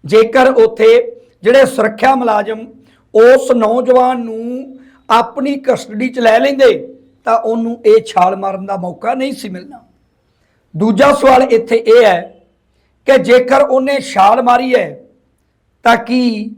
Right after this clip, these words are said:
ਉਹ ਸਜ਼ਾ ਬਰਦਾਸ਼ਤ ਨਹੀਂ ਕਰ ਸਕਿਆ ਜਾਂ ਨਿਰਦੋਸ਼ ਹੋਣ ਦਾ ਉਹਦੇ ਅੰਦਰ ਕੋਈ, ਅਹ, ਮਤਲਬ ਜਿਹਨੂੰ ਆਪਾਂ ਕਹਿ ਦਿੰਦੇ ਹਾਂ ਕਿ ਦੁੱਖ ਨਿਰਦੋਸ਼ ਹੋਣ ਦਾ ਹੋ ਸਕਦਾ ਹੈ,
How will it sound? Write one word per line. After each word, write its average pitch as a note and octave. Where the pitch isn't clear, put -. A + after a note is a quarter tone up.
ਉਹ C4
ਸਜ਼ਾ A#3
ਬਰਦਾਸ਼ਤ G3
ਨਹੀਂ C4
ਕਰ B3+
ਸਕਿਆ B3
ਜਾਂ A#3
ਨਿਰਦੋਸ਼ A#3+
ਹੋਣ A3+
ਦਾ C4+
ਉਹਦੇ C4
ਅੰਦਰ A3+
ਕੋਈ, A#3
ਅਹ, G#3+
ਮਤਲਬ A3+
ਜਿਹਨੂੰ G#3+
ਆਪਾਂ A#3+
ਕਹਿ A#3
ਦਿੰਦੇ A#3
ਹਾਂ A#3
ਕਿ A#3+
ਦੁੱਖ A#3+
ਨਿਰਦੋਸ਼ A3
ਹੋਣ A#3+
ਦਾ A#3
ਹੋ G#3+
ਸਕਦਾ G#3
ਹੈ, G#3